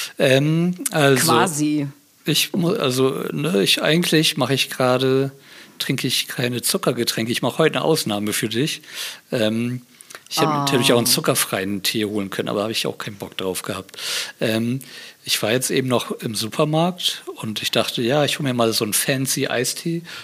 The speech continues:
Speaker 1: Und ich habe tatsächlich keinen fancy Eistee dort gefunden. Es war ein großer Supermarkt und ich wollte hier sowas wie Bushido-Eistee holen oder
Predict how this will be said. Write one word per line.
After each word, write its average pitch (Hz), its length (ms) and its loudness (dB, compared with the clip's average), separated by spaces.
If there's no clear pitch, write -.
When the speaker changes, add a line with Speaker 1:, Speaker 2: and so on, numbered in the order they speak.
Speaker 1:
Und 123 60 -4
ich - 120 -2
habe 123 100 -4
tatsächlich 120 420 0
keinen 147 240 0
fancy 151 420 0
Eistee - 300 -2
dort 123 240 0
gefunden. 131 400 -2
Es - 140 -4
war 101 100 0
ein 107 80 -8
großer 135 320 0
Supermarkt 156 600 -2
und - 20 -6
ich - 160 -2
wollte 110 160 0
hier 110 120 -2
sowas 101 360 -2
wie 101 80 -4
Bushido-Eistee 107 960 0
holen 104 460 -2
oder 98 280 -4